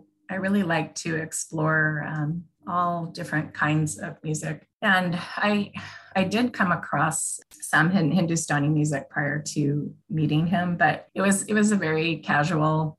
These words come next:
uh, just listening to a few concerts. And I, I didn't really delve into any of the specifics in terms of what the differences were between, um, Western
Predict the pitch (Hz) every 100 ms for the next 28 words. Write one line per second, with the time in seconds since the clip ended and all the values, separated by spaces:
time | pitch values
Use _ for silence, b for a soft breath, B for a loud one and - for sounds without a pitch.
0 | - 147 156 160 156 170 156 165 160 160
1 | 151 - 147 147 - 147 139 151 143 -
2 | - - - 151 147 151 156 170 160 160
3 | 160 165 160 156 151 - - 160 156 156
4 | 151 151 151 147 - 147 147 143 151 -
5 | 147 151 - 151 - 147 147 - - -
6 | - - 156 147 139 156 147 147 143 147
7 | 156 160 147 156 147 156 151 151 139 -
8 | 139 139 139 147 143 - 147 143 139 147
9 | 147 147 147 147 151 147 - 147 143 151